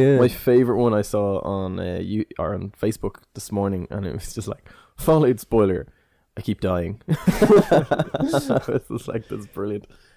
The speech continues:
Speaker 1: Yeah, I'll, I'll, I think I might get it this. I've got a week off next week, so I might get it for that. I've actually got a week off to edit something for work. But
Speaker 2: Oh, yeah, yeah.
Speaker 1: I think I'm gonna, like,
Speaker 2: Do a little Let's Play or something? Or?
Speaker 1: Oh no, I'm just gonna play it myself. <laughs>
Speaker 2: <laughs> All right, okay.
Speaker 1: I don't. I just.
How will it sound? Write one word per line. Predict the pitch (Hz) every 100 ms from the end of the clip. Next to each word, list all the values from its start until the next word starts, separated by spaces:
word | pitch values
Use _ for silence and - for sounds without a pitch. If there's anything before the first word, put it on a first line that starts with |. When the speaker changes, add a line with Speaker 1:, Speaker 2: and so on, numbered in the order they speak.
| 120
Speaker 1:
Yeah, | 120
I'll, | - 139
I'll, | 165 147
I | 143
think | 202 170
I |
might | 160 143
get | 131 123
it | - - -
this. | 110 98 -
I've | 104
got | 120 -
a |
week | 104 101 98 104
off | 101 95 110
next | 104 - -
week, | 120 113
so | - 104
I | 98
might | 92 95
get | 98 -
it | -
for | 98
that. | 101 107 - _ _ -
I've | 123
actually | 120 - 117
got |
a | 92
week | 98 95 107
off | 98 101 _ _ -
to | 98 -
edit | 101 101 -
something | - 110 - 117 104 _
for | -
work. | 104 104 104 - 147 -
But | 101
Speaker 2:
Oh, | 110
yeah, | 117 117 98
yeah. | 113 104
Speaker 1:
I | 98
think | 107 98
I'm | 98
gonna, | 101 98
like, | 98 101 - - _ - - -
Speaker 2:
Do | 110
a |
little | 104 92
Let's | 107 -
Play | 123 123 120
or | 123
something? | 135 127
Or? | 107 - _ _ _ _ _ _ _ _ _ _ _
Speaker 1:
Oh | 170
no, | 170 104
I'm | 95
just | -
gonna | -
play | - 98
it | -
myself. | 107 - - - 208 -
<laughs> |
Speaker 2:
<laughs> | 226
All | 196 156
right, | 131 127 170
okay. | 120 262 254 -
Speaker 1:
I | 156
don't. | 151 120 -
I | 123
just. | - -